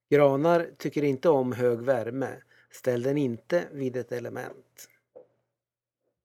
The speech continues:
Lindström blev tvåa i sprint.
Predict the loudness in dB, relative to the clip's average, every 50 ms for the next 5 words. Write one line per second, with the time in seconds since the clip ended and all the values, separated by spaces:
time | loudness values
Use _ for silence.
0 | _ _ _ _ _ _ _ _ _ _ _ _ _ _ _ _ _ _ _ _
1 | _ _ _ _ _ _ _ _ _ _ _ _ _ _ _ _ _ _ _ _
2 | _ _ _ _ 4 4 4 4 2 -2 -4 -6 0 2 4 4 4 4 0 -2
3 | -6 -8 -4 0 2 2 2 0 -4 0 2 2 2 4 4 2 2 2 0 -6
4 | -8 -10 -6 -2 0 0 0 -2 -6 -10 -16 _ _ -20 -20